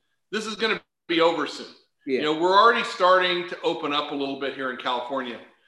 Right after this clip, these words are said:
Speaker 1: You know,
Speaker 2: Mm-hmm.
Speaker 1: the end of February, we've got a group going to Death Valley to do landscape photography, and I've got two openings on that trip, right?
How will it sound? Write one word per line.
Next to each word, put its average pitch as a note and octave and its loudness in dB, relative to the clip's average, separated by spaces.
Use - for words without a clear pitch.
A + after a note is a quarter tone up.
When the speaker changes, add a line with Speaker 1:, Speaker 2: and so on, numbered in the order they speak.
Speaker 1:
You B2+ -6
know, D#3 0
Speaker 2:
Mm-hmm. D3+ -2
Speaker 1:
the F#3 0
end G#3 0
of F#3 -4
February, G3 4
we've E3+ 0
got F3+ 4
a D3 -2
group F3+ 2
going E3+ 2
to - -6
Death E3+ 0
Valley F3 4
to D#3+ -8
do D#3 0
landscape D3+ -6
photography, A2+ -10
and C#3+ -4
I've D3 -4
got D#3+ -2
two F3+ -2
openings D3+ -6
on C#3+ -2
that D#3 -4
trip, - -12
right? D3 0